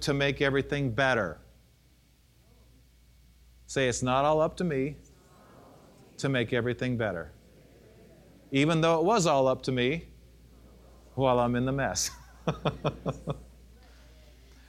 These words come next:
Trust in the grace of God to do what you can't do. Yes, there's gonna be many times it's gonna look like we can't do something.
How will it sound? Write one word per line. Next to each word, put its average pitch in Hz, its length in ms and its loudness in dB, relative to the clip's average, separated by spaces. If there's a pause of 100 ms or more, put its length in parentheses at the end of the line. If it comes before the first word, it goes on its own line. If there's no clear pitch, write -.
(100)
Trust 269 680 4
in 208 180 4
the 190 100 4
grace 196 440 4
of 190 180 2
God 185 480 4
to 190 160 2
do 196 560 4
what 185 240 4
you 196 480 2
can't 202 640 -2
do. 220 440 4 (1900)
Yes, 277 400 4
there's 220 140 2
gonna 220 140 4
be 240 120 4
many 294 260 4
times 220 400 4
it's 180 100 2
gonna 190 200 2
look 190 160 2
like 180 200 2
we 175 120 2
can't 151 340 -2
do 170 140 4
something. 117 520 0